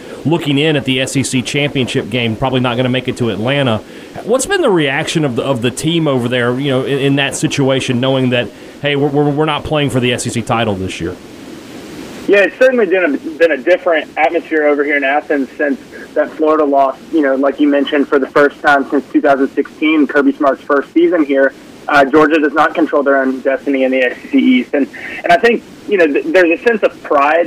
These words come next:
Speaker 2: that comes with playing and finishing out this season, especially given the fact that, you know, a couple months ago, no one was sure that we were gonna have a season at all. And so, you know, I think with, with not controlling your own destiny, it becomes a sense of pride to, you know, finish strong. You know, we talked to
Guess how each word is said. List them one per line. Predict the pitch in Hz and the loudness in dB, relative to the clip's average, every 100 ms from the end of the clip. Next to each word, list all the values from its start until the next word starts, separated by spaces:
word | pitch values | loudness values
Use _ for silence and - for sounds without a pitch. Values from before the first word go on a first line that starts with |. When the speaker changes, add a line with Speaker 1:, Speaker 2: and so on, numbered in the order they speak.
| 170 151 | -2 -4
Speaker 2:
that | 156 | -4
comes | 165 156 156 | 0 0 2
with | 147 - | 0 0
playing | 151 147 156 160 | -2 0 0 0
and | 147 - | -2 -2
finishing | 147 143 151 | -2 -2 -2
out | 139 139 | 0 0
this | 139 | -2
season, | - 143 139 170 165 - - - | 2 2 2 0 -4 -16 -12 -8
especially | - 175 175 170 139 | 0 2 2 2 0
given | 151 147 | 2 0
the | 139 | 0
fact | 151 143 - | 0 0 -2
that, | 143 127 - - - - - | -4 -4 -6 -20 -20 -20 -4
you | 175 | 0
know, | 135 | 0
a | |
couple | - 175 151 | 2 0 2
months | 151 175 170 | 2 0 0
ago, | 151 143 | 2 2
no | 139 147 | 2 0
one | 156 147 143 | 2 2 2
was | 131 | 0
sure | - 160 | 0 2
that | 143 | 2
we | 147 | 2
were | 143 | 2
gonna | 131 120 135 | 0 -2 0
have | 165 | 0
a | 151 | 0
season | 156 147 139 | 2 2 2
at | 135 | 2
all. | 147 175 160 | 4 4 4
And | 139 | 0
so, | - 147 143 - - - | 0 0 0 -2 -16 -4
you | 151 | 0
know, | |
I | 151 | 2
think | 180 170 - | 0 -2 -4
with, | 170 170 - | -2 -2 -2
with | 170 190 - - - - - - - | 0 -2 -2 -14 -20 -20 -20 -8 -2
not | 185 180 | 0 0
controlling | 202 180 185 180 | 0 0 2 2
your | 165 160 | 2 2
own | 151 | 2
destiny, | 135 135 - 170 | 2 0 0 2
it | 165 | 2
becomes | 139 - 165 156 147 | 0 0 2 2 0
a | |
sense | 165 151 | 0 0
of | 143 - | -2 -4
pride | - 143 151 151 127 | 2 4 6 4 2
to, | 156 135 - - | 0 0 -4 -6
you | 170 | -2
know, | 151 | -2
finish | - 190 170 | -2 -2 -2
strong. | - 185 185 120 123 | 0 2 2 0 -2
You | |
know, | 135 | 0
we | 135 | 0
talked | 131 170 - - | 0 0 -2 0
to | 151 139 | 2 2